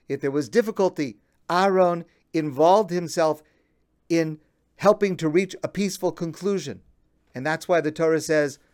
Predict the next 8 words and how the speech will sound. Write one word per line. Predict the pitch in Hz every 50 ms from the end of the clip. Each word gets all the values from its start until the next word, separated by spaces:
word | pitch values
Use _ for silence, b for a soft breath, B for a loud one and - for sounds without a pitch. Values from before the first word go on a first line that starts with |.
| _ _ _ _ _ _ _ _ _ _ -
"Vayivku | 107 123 131 127 117 127 170 220 185 - - 185 185 185 180 - _
kol | - - - - - 196 202 202 208 208 202 180
beis | 151 175 185 180 175 180 - -
Yisrael," | 175 165 156 - - 156 151 147 143 139 - _ -
every | 175 190 196 196 180 165 165 170 190 196 190
single | 180 - - 190 185 185 185 175 165 175 170 165
Jewish | 143 107 - 160 170 165 160 151 - _
person | - 156 151 135 - - 104 101